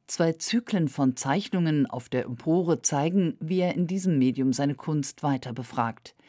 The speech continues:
Die sieben auf das Motiv der Stufen anspielenden Sandbilder sind keine Skizzen, sondern eigenständige Arbeiten, für die er den Wüstensand mit Klebstoff vermischt und mit den Händen über das Blatt verteilt hat.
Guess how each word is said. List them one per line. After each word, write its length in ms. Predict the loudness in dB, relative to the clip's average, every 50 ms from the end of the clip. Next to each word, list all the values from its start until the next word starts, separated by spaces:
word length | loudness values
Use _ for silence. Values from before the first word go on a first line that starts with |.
| -20 -20 -20 -20 -10 -4
Die 100 | -2 -2
sieben 380 | -2 -2 0 0 2 2 2 2
auf 140 | 0 -2 -4
das 180 | -6 -4 -2
Motiv 440 | -2 -2 -2 -2 -6 -8 -8 -8 -6
der 160 | -4 -2 -2
Stufen 480 | -2 -4 -4 -4 -4 -4 -2 -4 -4 -2
anspielenden 680 | -2 -2 -4 -4 -6 -4 -2 0 2 2 2 2 2
Sandbilder 580 | 2 2 2 2 0 0 0 0 0 2 0 0
sind 200 | 0 -2 -2 -2
keine 260 | -2 0 0 2 2
Skizzen, 600 | 0 -2 -2 -2 -2 -2 -4 -2 0 0 0 -2 -4
sondern 400 | -6 -4 -2 0 0 0 0 -2
eigenständige 800 | -2 -2 0 0 -2 -2 -2 -2 0 2 2 2 0 0 -2 0
Arbeiten, 640 | -2 -2 0 0 0 -2 0 2 2 2 2 0 -4 -10 -20 -20 _
für 180 | -12 -8 -6 -4
die 160 | 0 2 2
er 80 | 2 2
den 220 | 2 0 0 0
Wüstensand 680 | 0 -2 -2 -2 -2 -2 0 0 2 2 0 0 0 -2
mit 160 | -2 -2 -4
Klebstoff 540 | -4 -2 -2 -2 -2 -4 -8 -8 -8 -8 -8
vermischt 520 | -6 -4 -2 0 0 -2 -2 -6 -8 -10
und 180 | -14 -12 -6 -4
mit 140 | -4 -2 -2
den 100 | -2 -4
Händen 440 | -2 -2 0 0 0 0 0 -2 -2
über 140 | -2 -4
das 160 | -4 -4 -6 -4
Blatt 280 | -4 -4 -4 -4 -6
verteilt 480 | -8 -10 -8 -4 -4 -4 -4 -4 -6 -8
hat. 260 | -8 -10 -10 -14 -20